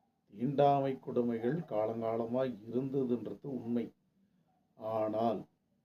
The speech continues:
அது இந்து மதத்தின் ஒரு அங்கம்,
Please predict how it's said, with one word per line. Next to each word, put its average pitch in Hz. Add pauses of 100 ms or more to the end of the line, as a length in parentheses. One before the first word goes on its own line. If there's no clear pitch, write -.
(420)
அது 104 (1200)
இந்து 151
மதத்தின் 135
ஒரு 117
அங்கம், 120